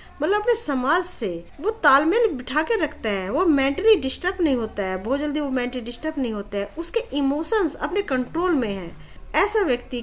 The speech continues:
किसी भी situation में बहुत जल्दी adjust कर लेता है,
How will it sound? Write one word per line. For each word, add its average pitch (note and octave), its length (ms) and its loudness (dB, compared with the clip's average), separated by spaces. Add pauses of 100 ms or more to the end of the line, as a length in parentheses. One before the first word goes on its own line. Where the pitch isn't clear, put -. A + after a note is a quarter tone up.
किसी F4 220 2
भी G#4 100 4
situation D#4 500 -2
में A#3+ 180 0
बहुत D4+ 140 2
जल्दी D#4 220 -2
adjust A#3+ 420 -2
कर G#3 160 -4
लेता F3 300 -6
है, D#3+ 220 -10